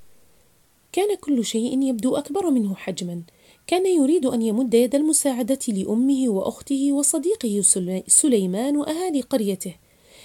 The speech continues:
كان يود أن يبقوا بسلام على قيد الحياة. كان يريد أن يكون قويا بما يكفي ليجعل هذا الحزن أصغر وأقل وأبسط،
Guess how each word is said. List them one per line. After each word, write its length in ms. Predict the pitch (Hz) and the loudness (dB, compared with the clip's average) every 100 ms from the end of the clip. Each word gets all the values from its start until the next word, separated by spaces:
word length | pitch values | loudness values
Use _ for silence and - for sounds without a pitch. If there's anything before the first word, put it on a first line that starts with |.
| - - | -20 -6
كان 160 | 208 | -2
يود 380 | 220 220 277 247 | 0 0 -2 -2
أن 140 | 233 208 | -2 -2
يبقوا 380 | 233 - 208 | -2 -2 -2
بسلام 580 | 170 185 190 196 214 175 170 _ - - | 0 -2 -2 -4 -4 -8 -10 _ -12 -2
على 180 | 254 | 0
قيد 300 | 285 320 302 | 2 2 0
الحياة. 520 | 214 - 208 202 190 170 _ _ _ _ | 0 -2 -6 -4 -6 -10 _ _ _ _
كان 200 | - 359 | -2 2
يريد 420 | 320 247 233 277 | 4 4 2 0
أن 180 | 233 220 | 0 -2
يكون 380 | 202 196 247 226 | -2 -2 -2 -2
قويا 500 | 220 196 220 233 247 | -2 -4 -4 0 0
بما 420 | 220 208 202 190 | 0 -2 -2 -2
يكفي 520 | 190 240 - 269 269 - _ _ _ _ - | -2 -4 -4 -2 -2 -4 _ _ _ _ 0
ليجعل 520 | 233 294 349 262 254 | 2 4 2 2 2
هذا 340 | 214 254 226 | 2 0 0
الحزن 520 | 214 - - 233 247 226 | -2 -4 -4 -2 0 -2
أصغر 420 | 247 - 180 202 165 _ _ - | 2 4 4 -2 -6 _ _ -6
وأقل 600 | - 214 - 302 247 185 | -4 -2 0 0 0 -4
وأبسط، 600 | 208 - 330 - 226 - | -6 -4 2 2 0 -4